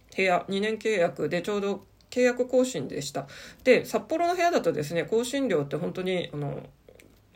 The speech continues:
ちょっとしかかからないんですが、東京は基本的にですね、一ヶ月プラスアルファみたいので、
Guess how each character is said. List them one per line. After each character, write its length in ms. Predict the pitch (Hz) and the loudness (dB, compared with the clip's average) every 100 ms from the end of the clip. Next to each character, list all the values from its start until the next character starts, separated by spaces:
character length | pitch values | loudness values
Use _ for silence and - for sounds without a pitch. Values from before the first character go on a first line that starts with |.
| _ | _
ち 60 | 269 | -2
ょ 40 | |
っ 60 | 262 | 0
と 100 | 175 | -2
し 60 | |
か 120 | 156 | -2
か 120 | 147 147 | -4 -4
か 120 | 185 | -2
ら 100 | 185 | -2
な 100 | 147 | -4
い 40 | |
ん 20 | |
で 60 | 143 | -4
す 80 | 156 | -4
が、 80 | 147 | 2
東 200 | 262 277 | 2 4
京 140 | 277 | 2
は 80 | 262 | 2
基 120 | 254 | 2
本 180 | 247 247 | -2 0
的 160 | 247 220 | -2 -4
に 100 | 147 | -4
で 80 | |
す 60 | 143 | -6
ね、 60 | - | -6
一 140 | 180 | -8
ヶ 200 | - 294 | 0 0
月 380 | 269 254 180 151 | 0 0 -2 -2
プ 100 | - | 0
ラ 100 | 208 | -2
ス 100 | 220 | 0
ア 60 | 233 | 0
ル 80 | 202 | 0
フ 80 | 156 | -2
ァ 80 | |
み 120 | 147 143 | -4 -4
た 140 | 156 | -4
い 60 | 147 | -4
の 100 | 143 | 2
で、 180 | 170 | 2